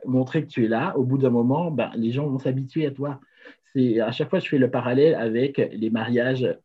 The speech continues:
interethniques. Donc, au début, il y a quarante ans, trente ans, même, les gens n'étaient pas habitués. Maintenant, ça passe comme ça.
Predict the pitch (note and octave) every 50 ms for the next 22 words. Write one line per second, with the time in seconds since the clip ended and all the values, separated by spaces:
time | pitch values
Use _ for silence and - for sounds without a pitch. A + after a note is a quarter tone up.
0 | _ B2+ A#2+ - - A2+ A#2+ A#2 A2+ - A#2+ A2+ B2 B2+ - - - - _ _
1 | _ _ _ _ _ _ _ C3+ B2+ B2+ B2+ C#3 B2+ B2 B2+ B2+ A#2+ A#2+ C3+ D3+
2 | F3 G3+ G3+ - _ - B2+ G#2 F#2+ A2 - - _ _ _ _ _ - A2+ -
3 | F#2+ F#2+ - - E2+ F#2 A2 C3+ - - - - - D#2 E2+ G2+ D3+ C3 G#2 F2
4 | F#2+ F#2 F#2 B2 - - G2 G2+ G2 G2 G#2+ G#2+ C3+ B2+ B2+ G#2 G2 G2+ G2 G2+
5 | G2+ G2+ - - F#2+ - - _ _ - - - - _ - A#2+ A2 A2 - A2+
6 | A2 B2+ B2+ - G2+ G2+ - - G2+ A2 A#2 - - A2 F#2+ - - G#2+ G#2